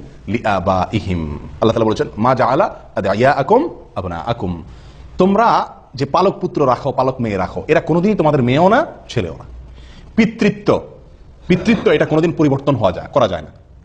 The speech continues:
কোথাও বুঝে আসছে? আপনাকে যিনি জন্ম দিয়েছেন তিনি আপনার বাবা, তিনি আপনার বাবা। <clears throat> জীবনে একবারের জন্য তি-, আপনার ভরণ পোষণ দেন নাই, তারপরে তিনি আপনার বাবা।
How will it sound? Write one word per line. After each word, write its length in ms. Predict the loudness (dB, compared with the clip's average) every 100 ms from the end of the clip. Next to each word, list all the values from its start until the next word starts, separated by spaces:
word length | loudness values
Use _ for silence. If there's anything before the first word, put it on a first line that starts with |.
| -20 -20 -20 -2
কোথাও 160 | 2
বুঝে 120 | 4
আসছে? 240 | 2 0 -4 -6 -20 -20 -20 -20 -2
আপনাকে 400 | -2 0 -2 0
যিনি 180 | 0 2
জন্ম 240 | 2 2
দিয়েছেন 280 | 0 0 -2
তিনি 160 | -2 -2
আপনার 200 | -2 -2
বাবা, 280 | -2 -4 -8 -14 -14 -14 -10 -6 2
তিনি 140 | 2
আপনার 200 | 4 2
বাবা। 400 | 2 2 2 -2 -4 -2
<clears throat> 240 | -2 -2
জীবনে 260 | 2 4 4
একবারের 460 | 2 2 2 2
জন্য 240 | 2 0 0
তি-, 140 | 0
আপনার 220 | -2 0
ভরণ 180 | 0 0
পোষণ 220 | -2 -4
দেন 120 | -4 -4
নাই, 120 | -2
তারপরে 300 | -2 0 0
তিনি 160 | 2
আপনার 260 | 2 2 0 -2 -20 -20 -2
বাবা। 280 | 2 4